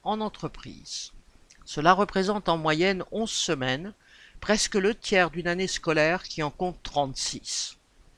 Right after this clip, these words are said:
L'augmentation des périodes de stage suffirait pour refuser cette réforme. Tout d'abord, elle ne peut qu'aggraver les difficultés à trouver des stages qui ne consistent pas seulement à balayer ou à faire du classement.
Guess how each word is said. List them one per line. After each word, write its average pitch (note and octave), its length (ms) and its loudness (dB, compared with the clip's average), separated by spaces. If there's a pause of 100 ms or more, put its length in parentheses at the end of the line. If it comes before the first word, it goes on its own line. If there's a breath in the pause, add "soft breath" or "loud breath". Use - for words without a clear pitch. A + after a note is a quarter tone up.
(540 soft breath)
L'augmentation B3 600 4
des A3+ 120 0
périodes G3 340 0
de D3 140 0
stage A#3+ 560 4
suffirait G3 500 -2
pour F3 340 -4
refuser F#3+ 400 2
cette F#3 240 -4
réforme. - 480 -6 (720 loud breath)
Tout D3 120 -12
d'abord, F#3 560 4
elle D#3+ 180 4
ne E3+ 80 0
peut D#3 220 -2
qu'aggraver F#3 560 2
les E3 100 2
difficultés E3+ 720 -2
à C3+ 100 8
trouver D#3 340 -4
des C3 100 -4
stages F3+ 520 2
qui D3 120 -12
ne D3 120 -6
consistent F#3 580 -4
pas F3+ 180 -2
seulement F3 400 0
à C#3 80 6
balayer C#3 640 2
ou D#3+ 100 -2
à D3 60 0
faire D#3+ 220 -2
du D3 100 -8
classement. - 580 -2